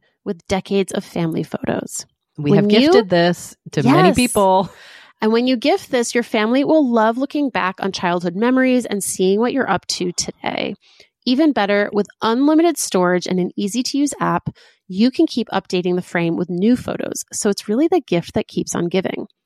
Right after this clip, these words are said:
Speaker 1: It's super easy to set up. It takes literally two minutes. You download the app, you set up the Wi-Fi.
Speaker 2: Boom.
Speaker 1: Boom.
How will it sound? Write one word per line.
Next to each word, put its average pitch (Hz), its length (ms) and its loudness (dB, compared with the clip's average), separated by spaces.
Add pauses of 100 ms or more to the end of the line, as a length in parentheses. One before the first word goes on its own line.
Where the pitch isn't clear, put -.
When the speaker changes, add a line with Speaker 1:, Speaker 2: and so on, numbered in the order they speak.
(300)
Speaker 1:
It's - 160 -8
super 196 360 0
easy 254 260 0
to 269 80 2
set - 220 -2
up. 180 360 0
It 202 180 -6
takes 214 320 -4
literally 208 540 2
two - 200 -6
minutes. 175 320 -4
You 180 80 -6
download 180 360 4
the 196 140 2
app, 175 320 -2 (180)
you 190 80 -8
set 180 180 -4
up 185 100 -4
the 208 80 -2
Wi-Fi. 185 600 -4 (640)
Speaker 2:
Boom. 143 360 0
Speaker 1:
Boom. - 120 -4